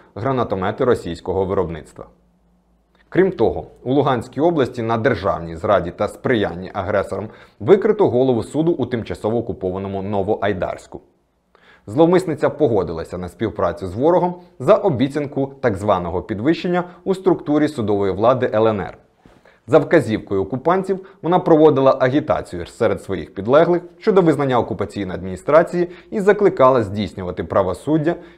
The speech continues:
від імені псевдодержавного утворення. С Б У задокументувала також факти передачі ворогу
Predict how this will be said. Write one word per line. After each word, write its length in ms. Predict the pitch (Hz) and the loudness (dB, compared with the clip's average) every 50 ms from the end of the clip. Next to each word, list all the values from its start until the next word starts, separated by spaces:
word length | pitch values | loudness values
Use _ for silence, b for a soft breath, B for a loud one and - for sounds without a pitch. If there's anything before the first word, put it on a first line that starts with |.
| B B | B B
від 140 | 151 160 185 | 0 2 2
імені 240 | 202 196 190 190 | 2 2 2 0
псевдодержавного 1000 | 185 - - 139 127 117 120 127 123 110 95 87 - 85 80 85 85 82 78 98 | -2 -2 0 0 0 2 0 0 0 -2 -2 -2 -4 -6 -8 -8 -8 -10 -10 -10
утворення. 560 | - 110 - - 95 82 78 - - - 78 - _ _ _ _ _ _ _ _ _ _ _ - | -10 -10 -10 -8 -8 -8 -8 -8 -10 -14 -18 -20 _ _ _ _ _ _ _ _ _ _ _ -8
С 120 | 127 120 | -6 -4
Б 120 | 123 135 160 | 2 4 6
У 120 | 165 139 | 6 6
задокументувала 800 | 104 110 139 135 143 147 151 147 143 143 135 151 147 147 147 143 | 4 4 2 2 2 0 -2 -2 -2 -2 0 4 6 8 8 6
також 260 | 131 120 110 - 117 | 6 2 -2 -6 -6
факти 360 | - - 139 123 - - 127 - | -2 0 0 0 2 0 -4 -4
передачі 640 | - - 131 123 127 117 98 87 80 80 - 98 | -2 0 2 2 2 2 0 0 -2 -4 -6 -10
ворогу 500 | 90 90 113 147 170 170 151 156 170 170 | -8 -2 0 2 4 4 4 4 2 0